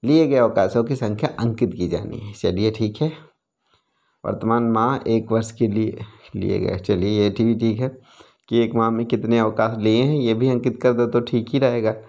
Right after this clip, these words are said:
कि हिसाब लगाना मुश्किल नहीं होगा। ठीक है, अब आ जाती है प्रवेश पंजिका, यानी कि छात्रों का जो हम लोग, अ, सर नंबर जो होता है, प्रवेश पंजिका के बारे में बात कर लेते हैं।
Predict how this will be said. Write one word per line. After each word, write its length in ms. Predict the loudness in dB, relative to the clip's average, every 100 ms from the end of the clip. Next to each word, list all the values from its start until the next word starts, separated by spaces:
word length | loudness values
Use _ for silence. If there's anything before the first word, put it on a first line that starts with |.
| -20 _ _
कि 100 | -8
हिसाब 560 | -6 -6 -8 -10 -14 _ _ _ _ _ -20 _ -4
लगाना 520 | -2 2 0 0 -4 -2
मुश्किल 480 | -2 -2 -2 -2 -2 -2
नहीं 220 | -2 -2
होगा। 220 | -4 -8 -12 _ _ _ -20 -20 _
ठीक 120 | 0 4
है, 60 |
अब 80 | 6
आ 100 | 6
जाती 300 | 4 4 2
है 120 | 2
प्रवेश 420 | 2 4 4 2 -2
पंजिका, 580 | -2 0 0 -2 0 -2 -2 -4
यानी 180 | -2
कि 160 | -2 -4
छात्रों 640 | -4 -2 -2 -2 -2 -2
का 100 | 0
जो 160 | -2 0
हम 180 | -2 -2
लोग, 320 | -2 -4 -10 -18 -20 _ -8
अ, 140 | -6 -6
सर 320 | 0 0 2
नंबर 360 | 2 2 2
जो 180 | 2 -2
होता 280 | -2 -6 -6
है, 120 | -4
प्रवेश 340 | -2 0 0 0
पंजिका 320 | 0 0 0
के 80 | -2
बारे 200 | -2 -2
में 80 | 0
बात 200 | 0 0
कर 80 | 0
लेते 280 | 0 -2 -2
हैं। 160 | -2